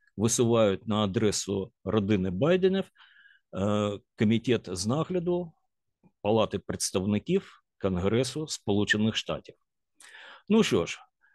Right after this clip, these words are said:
ввечері, у кого буде, е, час, е, в Україні це буде, м, вже, м, е, е,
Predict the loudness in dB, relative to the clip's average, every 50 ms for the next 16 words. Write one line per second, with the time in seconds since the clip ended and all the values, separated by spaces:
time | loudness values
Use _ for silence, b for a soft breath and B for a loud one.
0 | _ 0 2 6 6 6 6 6 4 4 4 4 4 4 2 2 2 2 4 6
1 | 4 4 4 2 2 4 4 2 2 2 0 0 0 0 0 0 -2 -2 0 0
2 | 2 2 0 -2 -4 -10 -12 _ _ _ _ _ _ _ _ _ -6 -4 -2 -2
3 | 0 0 -2 -2 -2 0 0 0 0 2 0 -2 -2 -2 0 0 0 0 0 0
4 | 2 4 4 4 4 2 0 -4 -10 _ -12 -8 -6 -6 -6 -6 -6 -8 -6 -2
5 | 0 2 2 2 2 0 -4 _ _ _ _ _ _ _ -12 -6 -4 -2 0 0
6 | 0 -2 -2 -4 -4 -4 -4 -4 -6 -4 -4 -6 -6 -8 -10 _ _ _ _ _
7 | _ _ _ _ _ _ _ _ _ _ _ -8 -4